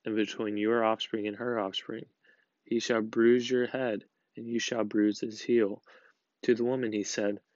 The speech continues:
"I will surely multiply your pain in child-, childbearing.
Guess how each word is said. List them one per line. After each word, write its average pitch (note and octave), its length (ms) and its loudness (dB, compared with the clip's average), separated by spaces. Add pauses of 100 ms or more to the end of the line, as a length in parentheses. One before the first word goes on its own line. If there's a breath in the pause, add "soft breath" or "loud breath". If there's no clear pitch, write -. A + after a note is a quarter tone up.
(520)
"I A2+ 120 0
will A2 140 4
surely C#3 460 4
multiply B2+ 480 -4
your B2 160 4
pain A#2+ 300 -2
in G#2+ 120 -4
child-, A2+ 460 -2 (300)
childbearing. G#2 760 2